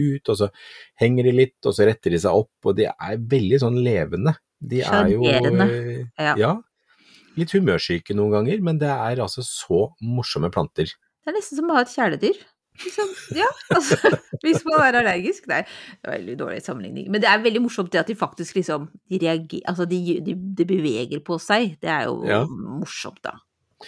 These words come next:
Speaker 1: Og de responderer jo både på lufttrykk og temperatur og på, og på, ehm, på, eh, lys, lys og mørke.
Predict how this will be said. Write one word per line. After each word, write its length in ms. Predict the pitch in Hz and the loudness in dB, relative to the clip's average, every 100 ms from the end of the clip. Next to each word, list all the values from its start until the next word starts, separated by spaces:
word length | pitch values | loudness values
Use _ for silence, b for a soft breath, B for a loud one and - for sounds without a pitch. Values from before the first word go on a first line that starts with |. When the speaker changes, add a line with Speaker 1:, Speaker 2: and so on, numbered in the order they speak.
| B B | B B
Speaker 1:
Og 20 | 117 | -2
de 120 | 117 | 2
responderer 600 | 120 - 170 135 90 82 101 | 2 0 -2 4 4 6 4
jo 60 | |
både 300 | 127 123 87 92 | 4 2 2 0
på 140 | 104 | -2
lufttrykk 640 | 98 - - 123 117 - 120 | -2 -4 -8 -8 -8 -4 2
og 220 | 107 104 | 4 2
temperatur 880 | 113 104 - 110 - 90 98 101 104 | 0 -6 -4 -4 -4 -4 0 2 6
og 120 | 101 - | 6 4
på, 180 | - 98 95 95 | 2 4 4 2
og 140 | - 87 | 0 0
på, 180 | - 92 90 92 | 0 2 4 2
ehm, 320 | 90 87 87 85 87 98 92 | 2 0 0 -2 -4 -6 -6
på, 180 | 90 85 82 82 | -2 2 2 2
eh, 300 | - 107 - - | 0 -2 -2 -4
lys, 380 | 90 110 165 - - | 0 0 0 -4 -6
lys 400 | 127 95 95 - | -4 -4 -4 -4
og 60 | 123 | -2
mørke. 380 | 107 - - | -4 -6 -6